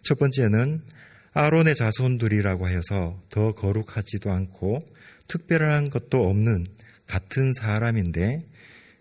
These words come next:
그들만 제사장을 한다는 것입니다. 그리고 두 번째는 하나님은 정의와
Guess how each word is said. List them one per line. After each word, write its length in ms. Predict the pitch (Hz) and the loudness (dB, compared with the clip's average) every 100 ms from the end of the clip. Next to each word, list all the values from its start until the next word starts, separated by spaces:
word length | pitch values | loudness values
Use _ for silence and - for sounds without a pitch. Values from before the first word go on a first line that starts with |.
| _ | _
그들만 540 | - 151 143 139 143 | 0 2 4 2 0
제사장을 760 | 139 117 117 127 117 107 110 117 | 0 0 0 0 2 2 0 0
한다는 360 | 107 101 98 | -2 -2 -2
것입니다. 560 | 90 92 87 82 85 85 _ _ _ _ _ _ _ - - - - | -6 -8 -8 -8 -10 -12 _ _ _ _ _ _ _ -20 -20 -20 -6
그리고 240 | - 139 131 | 0 4 4
두 160 | 120 | 4
번째는 680 | 120 131 123 101 101 131 160 - - - - | 2 2 2 2 2 0 -4 -10 -20 -20 -20
하나님은 560 | - 165 165 156 151 151 | -2 2 4 4 4 4
정의와 600 | 147 120 127 135 113 92 | 2 2 4 2 2 -2